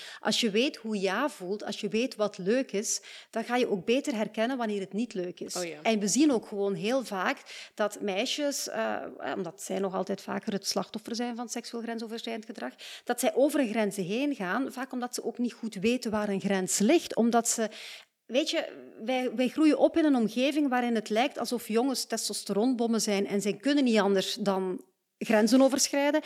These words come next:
Speaker 2: Ja.
Speaker 1: En als meisjes moet je altijd de grens bewaken. We have to keep the guard. Wij moeten
Speaker 2: Ja.
Speaker 1: eigenlijk altijd nee zeggen tegen seks.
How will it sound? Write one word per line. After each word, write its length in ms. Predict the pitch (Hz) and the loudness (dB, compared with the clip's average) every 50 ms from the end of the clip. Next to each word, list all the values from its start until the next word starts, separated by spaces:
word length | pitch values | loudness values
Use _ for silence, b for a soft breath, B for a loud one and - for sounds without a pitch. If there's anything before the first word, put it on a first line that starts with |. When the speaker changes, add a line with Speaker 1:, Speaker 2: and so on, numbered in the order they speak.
| B B B | B B B
Speaker 2:
Ja. 80 | B 202 | B -2
Speaker 1:
En 80 | 208 | 0
als 160 | 233 214 - 240 | 0 2 2 2
meisjes 380 | 233 254 320 330 - 330 - | 2 0 0 -2 -4 -4 -4
moet 140 | 294 277 285 | -4 -4 -4
je 80 | - - | -4 -4
altijd 260 | 220 247 - 240 - | -4 -6 -6 -8 -8
de 60 | 214 | -8
grens 300 | - 202 196 185 180 185 | -4 -2 -2 -2 -2 -4
bewaken. 440 | - 185 170 175 170 170 - - 190 | -4 -4 -4 -4 -6 -6 -8 -8 -8
We 80 | 247 233 | -8 -6
have 160 | 269 254 - | -8 -10 -10
to 100 | - 233 | -14 -12
keep 220 | - - 277 226 196 | -6 -4 -4 -2 -2
the 120 | 226 220 | -2 -2
guard. 360 | - 190 180 175 175 175 - - | 0 -2 -2 -2 -4 -6 -4 0
Wij 100 | 220 254 | 2 4
moeten 160 | 294 349 302 - | 4 4 4 2
Speaker 2:
Ja. 60 | - | 0
Speaker 1:
eigenlijk 260 | - 277 277 - - - | -2 -2 -4 -6 -6 -6
altijd 240 | 247 - 240 233 - | -4 -4 -4 -4 -4
nee 320 | 190 185 196 214 214 196 | -2 0 2 4 4 4
zeggen 320 | 190 - 196 - - - - | 2 0 -2 -6 -8 -12 -12
tegen 260 | - - - 190 208 | -10 -10 -10 -8 -8
seks. 360 | - - - - - - - | -6 -6 -6 -6 -6 -6 -6